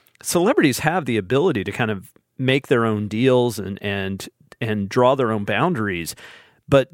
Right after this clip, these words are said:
the, the examples you gave, it feels like they really did not. Like, celebrities were just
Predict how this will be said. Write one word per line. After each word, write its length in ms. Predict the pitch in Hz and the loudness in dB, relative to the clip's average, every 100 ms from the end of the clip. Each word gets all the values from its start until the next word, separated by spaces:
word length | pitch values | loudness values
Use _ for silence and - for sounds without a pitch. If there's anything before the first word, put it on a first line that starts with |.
| 127 | 2
the, 300 | 143 143 - | 2 2 -2
the 140 | 135 | -2
examples 460 | 139 127 147 175 117 | -2 2 0 2 0
you 80 | 117 | 0
gave, 440 | 110 180 160 92 _ - | 0 2 0 -2 _ -2
it 120 | 135 | 0
feels 240 | - 196 202 | 2 2 4
like 120 | 143 | 2
they 100 | 135 | 0
really 260 | 127 185 | 2 2
did 180 | - 104 | 2 -2
not. 440 | 85 104 - - - | -4 -4 -4 -6 -4
Like, 220 | 113 117 | -2 0
celebrities 500 | 127 113 131 113 113 | 0 2 2 0 -2
were 160 | 117 | -6
just 400 | 104 104 92 - | -4 -4 -4 -8